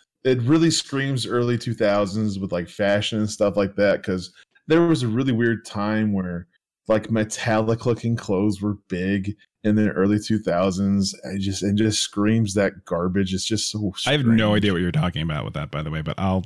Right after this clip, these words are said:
Speaker 2: I'll take your word for it.
Speaker 1: But yeah, I mean, it's Pluto Nash.
Speaker 2: Yeah.
Speaker 1: I mean, I wanted, I knew what I was gonna get into. So,
Speaker 2: Yeah.
Speaker 1: all right, that's, so.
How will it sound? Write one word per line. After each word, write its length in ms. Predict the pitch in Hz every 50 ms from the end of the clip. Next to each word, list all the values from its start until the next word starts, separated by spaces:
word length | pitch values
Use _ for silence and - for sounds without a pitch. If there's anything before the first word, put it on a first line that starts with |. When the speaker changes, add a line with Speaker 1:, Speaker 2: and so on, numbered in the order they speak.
| -
Speaker 2:
I'll 120 | - 90 90
take 180 | - 95 82
your 120 | 78 82 80
word 160 | 78 80 80
for 200 | - - 71 71
it. 100 | - - _ _ _ _ _ _ _ _ _ _ _ _ _ _ _ _
Speaker 1:
But 360 | - 113 110 107 101 98 - - -
yeah, 400 | 110 110 110 107 104 101 95 98 - _ _
I 60 | - 143
mean, 320 | 160 165 160 151 147 - _ _ -
it's 100 | 175 -
Pluto 260 | - - 233 214 208
Nash. 420 | 196 202 160 87 - - - - _ _ _ _
Speaker 2:
Yeah. 120 | - 101 95
Speaker 1:
I 20 |
mean, 340 | 90 120 123 120 120 120 117 - _ _ _ _ _ _ _ _ _ _ -
I 60 | 120 127
wanted, 220 | 147 160 160 156
I 120 | 120 135
knew 120 | 156 170 165
what 80 | 147
I 120 | 127 117 117
was 100 | 110 101
gonna 160 | 110 110 104
get 140 | 101 104 104 104
into. 260 | 107 107 131 147 160 - _ -
So, 60 | 113 107
Speaker 2:
Yeah. 160 | 98 90 117 - - -
Speaker 1:
all 60 | 113
right, 140 | 120 135 135
that's, 200 | 120 110 113 117 113 127 _ _ _ _ _ -
so. 160 | 127 165